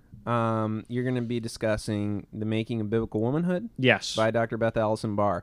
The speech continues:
Speaker 2: Yes.
Speaker 1: Now, people have been talking about both of these books together a lot as well, and kind of how there's some similar themes and
Speaker 2: Yeah.
Speaker 1: things covered.
Speaker 2: Oh, yeah.
Speaker 1: So, uh, I, I think the full episode, so, so,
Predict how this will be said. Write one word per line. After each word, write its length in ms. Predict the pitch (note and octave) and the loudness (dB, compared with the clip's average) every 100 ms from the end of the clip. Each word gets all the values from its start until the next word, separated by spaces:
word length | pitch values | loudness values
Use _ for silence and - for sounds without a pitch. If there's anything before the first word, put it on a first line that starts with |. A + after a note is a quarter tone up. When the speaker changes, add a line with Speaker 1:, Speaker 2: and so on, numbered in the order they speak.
| - | -2
Speaker 2:
Yes. 320 | A#2 F#2+ - | -2 -2 0
Speaker 1:
Now, 260 | E3 E3 D#3+ D#3 | 4 4 2 0
people 260 | F#3+ A3 E3+ | -4 0 0
have 100 | A3 | 0
been 140 | F3+ | 0
talking 320 | E3+ E3 D#3+ D3+ | 0 0 2 2
about 320 | C#3 B2+ B2 | 2 2 4
both 240 | C#3+ D3 | 2 4
of 80 | D3+ | 0
these 180 | D3 B2+ | -2 0
books 400 | A#2 C3 - - | 2 2 0 -8
together 560 | - A2+ B2 F3+ A2 | -8 -2 2 2 2
a 120 | C#2+ F2 | 0 -2
lot 320 | F#2 C2 - | -4 -6 -4
as 180 | A#2 A2+ | -4 -2
well, 400 | A#2+ C3+ G#2+ F2 | 2 4 4 0
and 100 | G2 | -6
kind 240 | B2+ A#2 | -2 -2
of 60 | A2+ | -2
how 400 | A#2+ A2 G#2+ G#2 | 0 0 2 0
there's 220 | G#2 G#2 | -2 -4
some 160 | A2+ G#2+ | -6 -4
similar 360 | C3 B2 A#2+ | -2 0 0
themes 720 | A#2 C3 B2+ B2 A#2+ A#2+ A2+ G#2+ | -2 -2 0 0 0 0 0 -2
and 100 | G#2+ | -2
Speaker 2:
Yeah. 60 | |
Speaker 1:
things 200 | A#2 A2 | -4 -6
covered. 480 | - A2+ G#2+ A2 G#2+ - - | -4 -2 0 0 0 -6 0
Speaker 2:
Oh, 100 | D3 | 6
yeah. 280 | E3 A2 F#2 C#3 - | 8 8 4 -8 -14
Speaker 1:
So, 460 | - E3 D3+ C#3+ | -4 4 6 6
uh, 360 | C3+ A#2+ A2+ A2 - - | 6 6 4 2 -2 -8
I, 100 | A#2 - | -8 -2
I 160 | B2+ E3 | 0 0
think 360 | - G#3 G#3 F#3+ - | 0 0 0 -2 2
the 100 | D#3 | 2
full 420 | - - C4 C4 | 2 -2 2 4
episode, 880 | A3 G3+ - G3+ F#3+ F#3 F3+ F3 - | 4 4 0 4 6 6 4 0 -4
so, 240 | F#3+ F3+ | 0 0
so, 480 | D#3 F3+ E3+ E3 D3+ | 0 0 0 0 -4